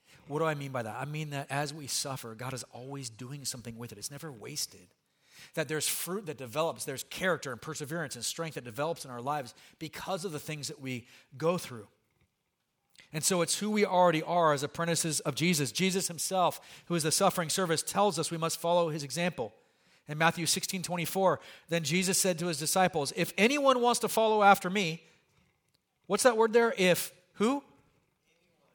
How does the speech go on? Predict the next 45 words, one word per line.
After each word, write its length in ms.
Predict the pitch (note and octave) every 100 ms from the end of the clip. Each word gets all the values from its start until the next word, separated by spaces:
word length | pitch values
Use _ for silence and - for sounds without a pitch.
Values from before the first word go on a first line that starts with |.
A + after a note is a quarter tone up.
| -
Anyone. 400 | A#3+ D4 B3+ D3
I'm 120 | G#3
sorry, 220 | B3 F#3 E3
not 220 | A3 B3+
some 320 | - A#3+ B3
of 100 | E3
us. 380 | D#3 A#3+ - - _ _ _ _ _ _ _ _ _
Not 200 | F#3 C4
just 200 | - B3+
a 40 | F3+
select 320 | - A3 G3+
few, 220 | G#3+ A3
not 180 | F#3+ A3+
those 220 | A#3+ A3
who 60 | A3
have 80 | F3+
screwed 240 | - A3
it 80 | G#3+
up 160 | G#3
really 180 | G3+ G3
bad. 300 | F#3 F3+ F#3+ - _ _ _ _ _ _ _ _ _ _ _ _
"But 140 | G3 G#3
if 100 | F3+
anyone 480 | A3 C#4+ C4+ E3+ A#2+
wants 240 | C#3 B3 -
to 80 | A#3
follow 280 | B3 A#3+
after 260 | A3 G#3+ G#3
me," 140 | G#3+
Jesus 340 | E3 E3+ D#3+ -
says, 260 | E3 D#3
"let 120 | C3+ F#3+
him 100 | D#3+
deny 300 | D3 D#3 F#3+
himself 440 | F3+ E3 D3+ - - -
and 140 | D3+ -
take 220 | E3 F3
up 80 | E3+
his 120 | D#3
cross 360 | - D3 D3 -
and 160 | C#3+
follow 260 | - D3+ D3+
me." 240 | E3+ A#2+ _ _ _ _ _ _ _
That's 240 | F#3+ - - - _
ta-, 120 | -